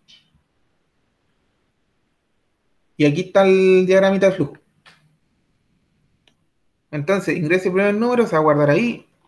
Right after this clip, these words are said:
Ingrese el segundo número, se va a guardar ahí. Entonces, acá dice, eh, C es igual a A más B. Ahí está la sumita. Recordar de que el igual aquí en, en el P C también se puede manejar como una flecha. Aquí está la condición.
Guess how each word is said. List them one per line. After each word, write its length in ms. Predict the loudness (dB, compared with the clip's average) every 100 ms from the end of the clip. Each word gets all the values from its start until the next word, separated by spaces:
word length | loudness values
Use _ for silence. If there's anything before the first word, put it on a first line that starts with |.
| -12
Ingrese 360 | -6 -4 -4
el 40 | -4
segundo 320 | -4 -4 -4
número, 240 | -2 -2
se 60 | -2
va 80 | 0
a 20 |
guardar 300 | 0 0 0
ahí. 340 | -2 -4 -12 _ _ _ _ _ _ _ _ _ _ _ _ _ _ -12
Entonces, 460 | -8 -2 -2 0
acá 460 | -2 0 0 0 0
dice, 600 | -2 -2 0 0 0 -6 -6
eh, 200 | -4 -4
C 360 | -2 0 0 -2
es 160 | -6
igual 240 | 0 2 2
a 160 | 2
A 60 | 2
más 220 | 0 -2
B. 180 | -4 -6 _
Ahí 80 | -10
está 180 | -4 -2
la 80 | -2
sumita. 380 | -2 -6 -8 -16 _ _ _ -4
Recordar 400 | 0 2 2 2
de 120 | 0
que 120 | 0
el 80 | 2
igual 440 | 2 2 0 -6 -10
aquí 480 | -10 -10 -10 -6
en, 260 | -6 -8 -10
en 140 | -8 -6
el 180 | -6
P 120 | -8 -8
C 180 | -8
también 240 | -6 -6 -6
se 140 | -6
puede 120 | -4
manejar 300 | -2 -4 -6
como 140 | -6 -4
una 160 | -4
flecha. 320 | -4 -8 -10 -20 _ _ _ _ _ _ _ _ _ _ _ _ _ _ _ _ _ _ _ _ _
Aquí 160 | -8 -6
está 160 | 0 2
la 140 | 4
condición. 560 | 4 2 2 0 -2